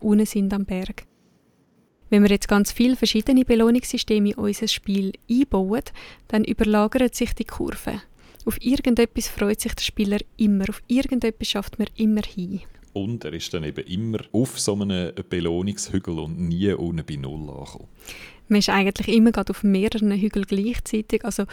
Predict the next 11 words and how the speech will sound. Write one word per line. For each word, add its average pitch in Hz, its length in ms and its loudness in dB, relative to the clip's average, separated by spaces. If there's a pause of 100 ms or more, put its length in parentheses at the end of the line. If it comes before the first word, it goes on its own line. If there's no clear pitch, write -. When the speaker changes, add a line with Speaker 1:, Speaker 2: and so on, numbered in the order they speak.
(320)
Speaker 1:
nur 233 160 8
noch 233 160 8
drei 220 240 2
Level 208 340 2
bis - 180 -4
zum 208 140 0
nächsten 196 380 -2
Abschnitt. - 600 -8
Nur 240 200 8
noch 247 160 6
fünfhundert 214 500 2